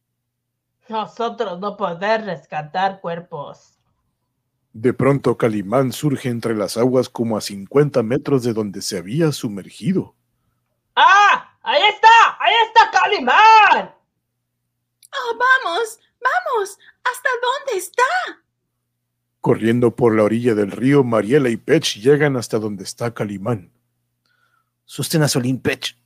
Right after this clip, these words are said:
Speaker 4: Oh.
Speaker 1: ¡Sí, mi amigo!
Speaker 4: Ha tragado mucha agua, pero vive.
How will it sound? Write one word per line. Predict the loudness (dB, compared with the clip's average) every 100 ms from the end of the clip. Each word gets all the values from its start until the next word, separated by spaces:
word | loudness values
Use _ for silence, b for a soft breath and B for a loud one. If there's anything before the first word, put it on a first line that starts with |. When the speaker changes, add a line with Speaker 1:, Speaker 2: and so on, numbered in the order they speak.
| _ -18
Speaker 4:
Oh. | -14 -14 -16 _ _ _ _ _ -14
Speaker 1:
¡Sí, | -12
mi | -12
amigo! | -16 -10 -2 0 0 -2 -10 _ _ _ _ _ _ _ _ _ _ _ _
Speaker 4:
Ha | -20
tragado | -8 -6 -2 -2 -2
mucha | 0 0 0 -2 -2
agua, | -2 -2 -10 _ _ _ _ _ _
pero | -2 -2
vive. | -2 -2 -4 -10